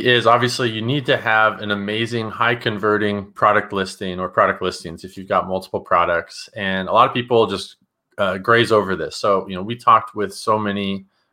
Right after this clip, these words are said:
brands every single week. You know, we're on the phone with, uh, you know, dozens of, of, uh, businesses. So we get to see the whole gamut of the best <laughs> in the world to,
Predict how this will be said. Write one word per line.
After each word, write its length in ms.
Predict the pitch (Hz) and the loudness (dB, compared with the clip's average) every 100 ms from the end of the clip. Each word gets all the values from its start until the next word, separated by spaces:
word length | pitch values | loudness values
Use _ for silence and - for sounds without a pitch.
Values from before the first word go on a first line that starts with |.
| _ | _
brands 340 | - 107 101 95 | 2 4 4 2
every 200 | 113 123 | 2 2
single 360 | 120 110 98 | 0 0 0
week. 300 | 90 104 95 | 2 -2 -2
You 80 | 95 | -4
know, 160 | 90 90 | -2 0
we're 140 | 95 | 4
on 100 | 90 | 2
the 80 | 90 | 2
phone 300 | - 92 92 | 0 0 0
with, 200 | 87 87 - | -4 -4 0
uh, 340 | 87 85 82 - | 2 4 2 -2
you 80 | 101 | -6
know, 80 | 87 | 0
dozens 380 | 101 101 107 98 | 2 0 -2 -4
of, 140 | 87 | -6
of, 280 | - 95 87 | -2 -2 0
uh, 260 | 95 87 82 - - - - - | 2 2 0 -8 -20 -20 -8 0
businesses. 420 | 143 123 95 90 | 0 0 -2 -2
So 60 | 113 | 0
we 60 | |
get 100 | 156 | 0
to 100 | 185 | 0
see 220 | 104 - 123 | 0 0 2
the 100 | 107 | 4
whole 180 | 117 | 4
gamut 360 | 113 117 110 98 | 4 2 2 0
of 140 | 92 | -2
the 60 | - | 0
best 280 | 120 127 - - | 0 0 -4 -4
<laughs> 40 | |
in 80 | 160 | -2
the 80 | 123 | 0
world 380 | 120 117 113 - | 2 2 0 -2
to, 260 | 104 95 | -2 -2